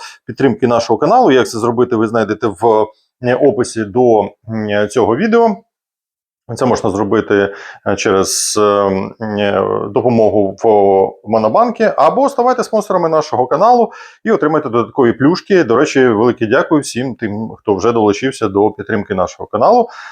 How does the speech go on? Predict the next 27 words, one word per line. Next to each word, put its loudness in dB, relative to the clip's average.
е, 0
нашим -2
спонсорам. 0
Ну 2
і 4
наливайте 2
собі, -4
м, -4
е, 2
келих 2
чогось -4
смачненького, 0
бо -2
ми -2
будемо 0
розкривати 0
цю -4
гру. -2
Так, 0
і 2
для 4
цього 2
нам 2
достатньо 0
просто 0
трошечки -4
її 0